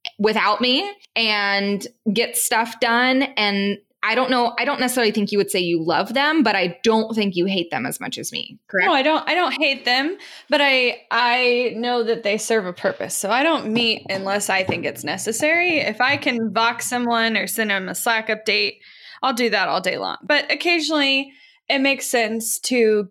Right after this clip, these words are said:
Speaker 2: get in a Zoom room or hang out with other people online, whether, or in person. I mean, technically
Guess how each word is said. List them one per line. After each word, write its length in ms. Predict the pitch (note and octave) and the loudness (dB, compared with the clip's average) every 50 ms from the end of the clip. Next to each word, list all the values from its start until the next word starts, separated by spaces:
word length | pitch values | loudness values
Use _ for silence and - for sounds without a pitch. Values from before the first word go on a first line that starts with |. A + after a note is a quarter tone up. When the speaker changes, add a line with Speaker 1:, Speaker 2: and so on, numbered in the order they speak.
| _ | _
Speaker 2:
get 320 | - D4 D4 C#4+ - - - - _ _ _ _ _ | 0 2 4 4 2 0 -4 -14 _ _ _ _ _
in 480 | A3+ B3+ B3+ B3 B3 B3 B3 A#3+ B3 - - | 0 2 4 2 2 2 2 2 0 0 -2
a 240 | - F#3+ F#3 F3 F#3+ | -4 -2 0 0 0
Zoom 440 | F#3+ F#3+ A#3 D#4 E4 D#4 D4+ D4+ D#4 | 0 0 2 2 4 4 4 4 4
room 600 | D4+ D4 C#4+ C#4 C4+ C4+ C4+ C4 C4 C4+ B3 - | 4 4 4 2 2 2 0 0 0 -2 -2 -4
or 380 | - - F3 E3+ E3+ D#3 D3 - | -4 -2 0 0 0 0 0 0
hang 300 | G3+ A3+ C4 B3+ B3+ B3 | 0 0 0 2 2 0
out 220 | A3+ A3 G#3 - | 0 0 -2 0
with 140 | - G#3+ G3+ | -2 0 0
other 280 | - - G3+ A3 G#3+ G#3 | 0 2 2 2 0 0
people 460 | - A3+ G3 - - G3 G3 F3+ - - | -2 -4 -4 -2 0 0 0 0 2 0
online, 640 | G#3+ G#3 G3+ F#3+ F#3 F#3 F#3 F#3 F3+ F#3 F#3 F#3 - _ _ _ _ | -2 -2 -2 -2 -2 0 0 0 0 -2 -4 -6 -10 _ _ _ _
whether, 200 | - E4+ F4+ - - - C4 D4 D4 | 0 0 0 2 0 0 0 0 2
or 160 | - G4 G#4 | 4 4 4
in 140 | F#4 C4+ G#3+ | 4 2 0
person. 460 | - - - E3+ - - - - - | -2 -4 -4 -4 -6 -8 -8 -8 -8
I 100 | - - | -8 -8
mean, 220 | - - - - - | -8 -8 -10 -12 -10
technically 640 | - - F3 - - - F3+ - - - A#3 - | -8 -6 -8 -8 -8 -16 -14 -10 -8 -8 -8 -10